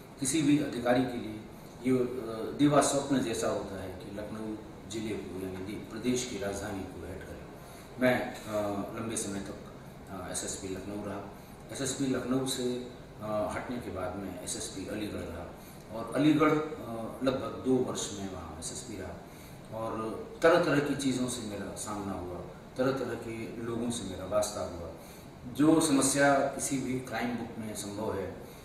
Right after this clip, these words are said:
या किसी भी क्राइम के किसी लिटरेचर में संभव है, वो सारी समस्याएं अलीगढ़ में मौजूद थी। उनसे दो चार होते हुए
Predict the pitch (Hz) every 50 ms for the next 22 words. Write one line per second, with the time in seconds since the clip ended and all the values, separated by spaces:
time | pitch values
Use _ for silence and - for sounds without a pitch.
0 | - - - 113 117 113 113 113 113 110 107 117 117 107 104 110 110 110 104 90
1 | - - - - 104 107 107 107 104 98 104 104 92 - 95 - 104 101 98 98
2 | - - - 131 123 - 123 110 110 107 - 98 98 95 92 90 90 85 85 87
3 | - - - - - - - 123 - 151 147 131 127 117 110 110 107 95 - -
4 | 104 98 92 92 98 98 101 92 87 87 87 87 85 82 90 101 110 107 90 90
5 | 85 85 - - - - - - - - - - - - - 135 139 131 139 -
6 | 170 165 160 156 - - - - 127 127 131 127 147 143 139 - - - - 120
7 | 127 123 135 123 110 104 104 104 113 -